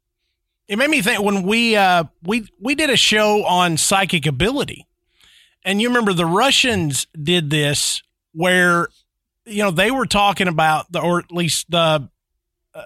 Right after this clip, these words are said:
the psychic they were, they were studying was talking about, you know, taking a, a pill and actually getting it into the bottle without touching it.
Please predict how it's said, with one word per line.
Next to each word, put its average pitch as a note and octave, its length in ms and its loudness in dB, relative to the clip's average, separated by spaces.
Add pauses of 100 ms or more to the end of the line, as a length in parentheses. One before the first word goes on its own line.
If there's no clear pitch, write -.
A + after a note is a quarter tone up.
the F3 160 -4
psychic A#3+ 540 0
they G3 140 0
were, E3 360 2 (360)
they F#3 200 0
were D#3 160 0
studying G3+ 680 2 (1120)
was A#3 300 0
talking D#4 380 2
about, G#3 380 2
you G3+ 120 -4
know, F#3+ 140 0
taking C4 680 0 (440)
a, G3 120 -4 (220)
a F3+ 120 0
pill A3 680 0
and F3+ 260 -2
actually F#3+ 460 0
getting G3 320 0
it F#3 180 0
into G3+ 380 0
the D#3+ 120 0
bottle C#3+ 600 0 (100)
without E3 400 -2 (160)
touching C3+ 400 -2
it. - 100 -18